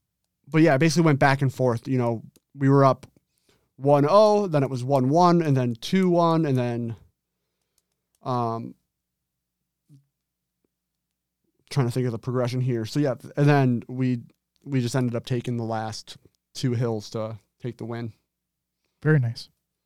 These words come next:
Speaker 1: So, yeah.
Speaker 2: Very nice.
Speaker 1: And then, so yeah, m-, Halo Infinite, I'm off of work right now and, uh, completed the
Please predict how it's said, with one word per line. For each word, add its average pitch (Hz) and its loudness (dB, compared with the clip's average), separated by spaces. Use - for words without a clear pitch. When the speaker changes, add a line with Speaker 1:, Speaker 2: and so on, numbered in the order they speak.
Speaker 1:
So, 113 -10
yeah. 226 -8
Speaker 2:
Very 139 0
nice. 156 -8
Speaker 1:
And 147 4
then, 165 4
so 160 2
yeah, 165 4
m-, 143 4
Halo 175 6
Infinite, 165 2
I'm 151 4
off 170 4
of 175 2
work 160 2
right 175 2
now 170 0
and, 135 2
uh, 127 2
completed 147 -2
the 131 -2